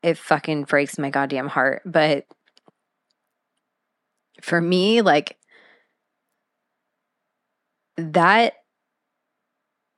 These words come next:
moment when that happened twice fucked me up so bad,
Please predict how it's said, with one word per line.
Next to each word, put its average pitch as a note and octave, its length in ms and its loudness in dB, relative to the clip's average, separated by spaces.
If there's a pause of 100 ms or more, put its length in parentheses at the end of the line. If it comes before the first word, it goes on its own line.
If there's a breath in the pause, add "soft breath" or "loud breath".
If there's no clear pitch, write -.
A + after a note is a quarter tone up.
(340)
moment G3 580 4 (420)
when F3 180 0
that F#3+ 220 2
happened G3 720 0 (840)
twice F#3 560 -2 (1400 soft breath)
fucked - 540 -2
me G#3 200 4
up E3 260 4
so F3 300 2
bad, D#3+ 460 2